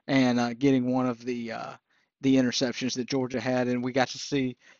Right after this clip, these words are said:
the, uh, Spike Squad out a few times for Georgia as there was all kinds of havoc in the form of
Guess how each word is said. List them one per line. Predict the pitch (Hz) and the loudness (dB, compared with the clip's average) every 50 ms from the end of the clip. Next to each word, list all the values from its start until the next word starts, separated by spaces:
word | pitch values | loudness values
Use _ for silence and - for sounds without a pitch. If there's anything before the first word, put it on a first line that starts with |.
| _ - - | _ 0 2
the, | 135 127 123 117 | 2 2 2 2
uh, | 113 | -2
Spike | 113 - - - - 127 135 131 | -4 -6 -6 -4 -4 -4 -2 -2
Squad | - - - 151 135 123 113 113 113 | -4 -2 0 2 0 0 0 -2 -4
out | 117 117 113 110 | -4 -4 -4 -4
a | 117 | -4
few | - 160 156 | -2 0 0
times | 143 - 143 123 113 110 113 | 0 0 0 -2 -2 -4 -8
for | - - 135 | -8 -8 -6
Georgia | 123 - 131 123 123 - 120 117 | -2 -2 0 0 0 -2 -4 -4
as | 117 117 113 - _ - - _ _ | -2 -4 -4 -6 _ -16 -20 _ _
there | - 147 147 | 4 6 6
was | 143 143 | 6 6
all | 156 165 160 | 4 4 4
kinds | - - 151 143 131 - | 2 2 2 2 2 0
of | 123 | -2
havoc | 113 - 110 120 123 - - - - | -4 -4 -6 -6 -8 -12 -16 -18 -12
in | - 143 127 117 | -6 -2 -2 -2
the | 117 117 | -2 -2
form | - - 143 135 135 131 123 127 | 0 4 6 6 6 6 4 2
of | 117 120 120 117 113 - | 2 2 2 0 0 -4